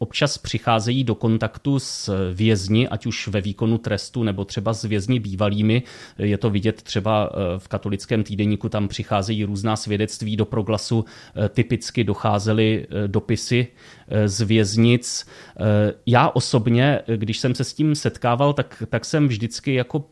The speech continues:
přemýšlel, jak, eh, upřímně to ten člověk myslí, a zároveň jsem si říkal, že je chyba, že takhle o tom uvažuju, že prostě,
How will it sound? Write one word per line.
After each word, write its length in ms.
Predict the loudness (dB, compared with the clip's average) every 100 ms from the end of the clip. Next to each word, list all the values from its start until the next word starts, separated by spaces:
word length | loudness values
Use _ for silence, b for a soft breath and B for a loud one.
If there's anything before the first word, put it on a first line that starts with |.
| _ -10
přemýšlel, 640 | 0 4 4 2 2 4
jak, 320 | 4 2 0 -2
eh, 540 | 2 2 0 -4 -12 -10 -6
upřímně 460 | -6 0 4 4
to 100 | 2
ten 180 | 0 -2
člověk 400 | 0 0 0 0
myslí, 500 | 0 -2 -2 -2 -2 B B B 2
a 240 | 4 4
zároveň 420 | 2 4 4 4 2
jsem 160 | 0
si 140 | 0 0
říkal, 340 | 0 2 2
že 120 | 2
je 100 | 0
chyba, 280 | 2 2 2
že 140 | 2
takhle 260 | 0 0 0
o 100 | 0
tom 180 | -2 -2
uvažuju, 480 | 0 0 0 0 0
že 140 | 0
prostě, 420 | 0 -4 0 0